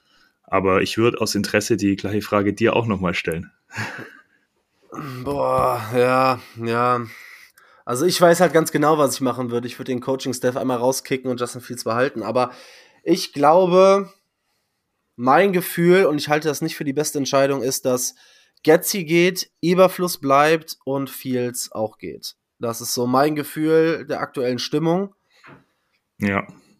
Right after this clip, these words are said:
Speaker 2: Ich
Speaker 1: Ja.
Speaker 2: hab leider zu viel Positives gehört. Ich hoffe halt immer noch, dass diese,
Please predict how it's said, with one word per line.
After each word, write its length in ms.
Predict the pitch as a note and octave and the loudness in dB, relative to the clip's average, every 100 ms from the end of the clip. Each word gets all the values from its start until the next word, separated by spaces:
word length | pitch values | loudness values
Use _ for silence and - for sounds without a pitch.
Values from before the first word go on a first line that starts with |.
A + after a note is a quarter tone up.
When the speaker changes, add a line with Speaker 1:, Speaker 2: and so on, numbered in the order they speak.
| _ - | _ -6
Speaker 2:
Ich 100 | G2 | 0
Speaker 1:
Ja. 60 | |
Speaker 2:
hab 100 | D3 | 2
leider 320 | D3+ E3+ E3 | 4 6 4
zu 220 | - - F3+ | 2 -4 -4
viel 720 | - F3+ F3+ F3+ F3+ F#3 F3 | -2 4 6 8 6 4 2
Positives 640 | - F3 F3+ E3+ F#3 E3 | -2 -2 -2 -2 -6 -6
gehört. 240 | - E3 D#3+ | 0 0 0
Ich 140 | - | -4
hoffe 200 | F3+ - | -4 0
halt 200 | D3+ F3+ | -2 0
immer 180 | F3 F3+ | 0 2
noch, 180 | F3+ F3+ | 2 0
dass 200 | D#3+ - | -6 -4
diese, 360 | E3+ D#3 E3 | -2 2 2